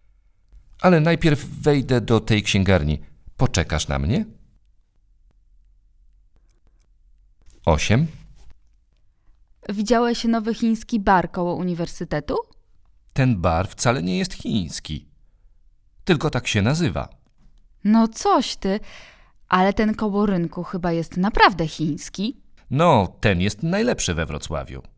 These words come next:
Speaker 1: Mój kolega tam pracuje.
Speaker 2: To dlatego tak mówisz.
Speaker 1: Dziewięć.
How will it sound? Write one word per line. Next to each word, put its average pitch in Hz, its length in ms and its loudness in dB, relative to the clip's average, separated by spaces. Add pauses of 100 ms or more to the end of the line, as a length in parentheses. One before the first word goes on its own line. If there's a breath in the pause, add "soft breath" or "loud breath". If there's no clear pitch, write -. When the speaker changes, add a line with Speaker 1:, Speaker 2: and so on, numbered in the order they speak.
(480)
Speaker 1:
Mój 101 180 0
kolega 101 360 -2
tam - 220 -12
pracuje. - 560 -6 (640)
Speaker 2:
To - 140 0
dlatego 196 640 2
tak 151 200 -8
mówisz. 143 560 -4 (3000)
Speaker 1:
Dziewięć. 92 640 0